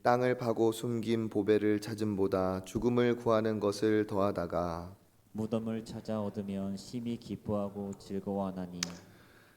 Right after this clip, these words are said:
Speaker 1: 하나님에게 둘러싸여 길이 아득한 사람에게 어찌하여 빛을 주셨는고?
Speaker 2: 나는 음식 앞에서도 탄식이 나며,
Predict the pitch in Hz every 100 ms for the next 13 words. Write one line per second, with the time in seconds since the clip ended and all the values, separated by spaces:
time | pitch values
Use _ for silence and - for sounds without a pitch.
0 | - 147 151 147 135 131 127 127 120 117
1 | 117 113 107 110 107 - 117 117 98 107
2 | - 110 104 104 117 113 101 98 98 98
3 | 95 - 104 - 131 120 117 113 110 110
4 | - - 113 110 107 101 110 98 90 85
5 | 85 82 82 82 - _ - 107 107 110
6 | 107 107 - 113 101 98 110 101 - 98
7 | 101 101 - 117 117 - 110 98 90 90